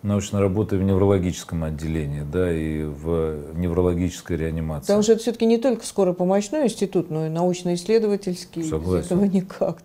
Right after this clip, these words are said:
Speaker 2: да.
Speaker 1: Нет, я без этого не могу, поэтому, э, я привык быть в поле постоянно, поэтому я не могу заниматься только административной работой, это не мое, вот, прям вот, чтоб я сел с бумагами и, э, пропал в них.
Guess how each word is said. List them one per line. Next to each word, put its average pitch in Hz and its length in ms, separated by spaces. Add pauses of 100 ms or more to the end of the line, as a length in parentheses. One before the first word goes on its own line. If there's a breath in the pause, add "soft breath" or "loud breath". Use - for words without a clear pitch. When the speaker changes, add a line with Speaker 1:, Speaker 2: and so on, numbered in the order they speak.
Speaker 2:
да. 185 180
Speaker 1:
Нет, 104 240 (140)
я 120 240
без 104 300
этого 92 220
не 98 120
могу, 92 400
поэтому, 82 1300 (180)
э, 92 60
я 98 80
привык 120 340
быть 87 380 (140)
в - 140
поле 85 280
постоянно, 67 760
поэтому 85 680 (160)
я 95 160
не 95 80
могу 104 240
заниматься 76 680 (120)
только 76 220
административной 80 680
работой, 90 420
это 78 120
не 78 80
мое, 80 300
вот, 71 160 (340)
прям 78 180
вот, 71 140 (140)
чтоб - 260
я 82 100
сел 85 200
с 78 80
бумагами 76 760
и, 78 200 (600 loud breath)
э, 78 320 (300)
пропал 80 460
в 71 80
них. 71 220